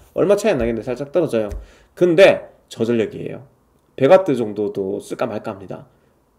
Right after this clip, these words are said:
그리고 그런 거 치고는 게이밍 성능 그럭저럭 나오고, 멀티 성능도 일반 유저가 쓰기에는 불편하지 않을 정도로 나옵니다. 그래서 저소음 빌드, 에스에프에프 빌드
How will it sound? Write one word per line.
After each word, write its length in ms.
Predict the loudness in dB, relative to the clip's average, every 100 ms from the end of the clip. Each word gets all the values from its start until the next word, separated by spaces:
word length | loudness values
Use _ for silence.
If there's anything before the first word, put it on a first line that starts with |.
| _
그리고 600 | 0 6 8 8 4 -6
그런 200 | -2 2
거 100 | 2
치고는 500 | 2 2 2 2 0
게이밍 460 | 0 0 2 2 2
성능 560 | 0 -2 -2 -4 -6 -6
그럭저럭 380 | -4 -2 -2 -2
나오고, 400 | 0 0 0 -2
멀티 240 | -6 -6
성능도 540 | -6 -4 0 0 0 -6 -20 _ _ _
일반 380 | -2 2 6 6
유저가 260 | 4 2 0
쓰기에는 360 | -4 -6 -6
불편하지 380 | -6 -2 0 0
않을 160 | -2 -4
정도로 320 | -10 -8 -6
나옵니다. 640 | -4 -2 -2 -2 -4 -6 -14 _ -8
그래서 300 | -2 -2 0
저소음 500 | 2 4 6 4 2
빌드, 340 | -4 -6 -12 -16 _ _ -2
에스에프에프 640 | 0 2 2 2 -2 -2
빌드 380 | -2 -2 -2 -10